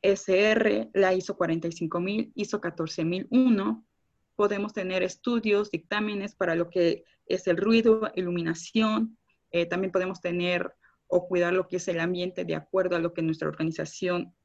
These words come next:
eh, se dedique. Podemos tener programas internos de protección civil.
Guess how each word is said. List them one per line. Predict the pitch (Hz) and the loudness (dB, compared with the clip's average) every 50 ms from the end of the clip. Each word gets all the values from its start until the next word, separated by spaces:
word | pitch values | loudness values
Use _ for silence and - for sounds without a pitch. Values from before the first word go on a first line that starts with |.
| _ _ _ _ - | _ _ _ _ -4
eh, | 170 170 165 160 151 160 | -2 0 0 0 0 -2
se | 156 - - 170 156 | -4 -4 -4 -2 0
dedique. | 156 165 226 247 - - 208 190 196 226 226 _ _ _ _ _ _ _ _ - | 0 0 -2 -2 -2 0 0 0 -2 -4 -8 _ _ _ _ _ _ _ _ -2
Podemos | - 196 196 190 196 202 190 | 0 0 2 0 -2 -4 -4
tener | - 190 175 175 175 180 180 180 180 - | -4 -4 -2 -2 -2 -2 -4 -4 -6 -2
programas | - 180 175 175 175 175 180 185 185 - - | 0 0 2 2 2 0 0 -2 -4 -6 -6
internos | 175 170 170 - 180 175 180 185 185 175 | -8 -4 0 0 0 0 -2 -6 -6 -6
de | 180 156 | -6 -8
protección | - - - 160 156 - - - - - - 185 170 165 160 | -8 -6 -8 -6 -6 -8 -14 -14 -16 -12 -8 -6 -6 -6 -6
civil. | - - - 156 196 233 240 240 233 254 247 | -8 -10 -6 -2 0 2 2 2 0 -2 -4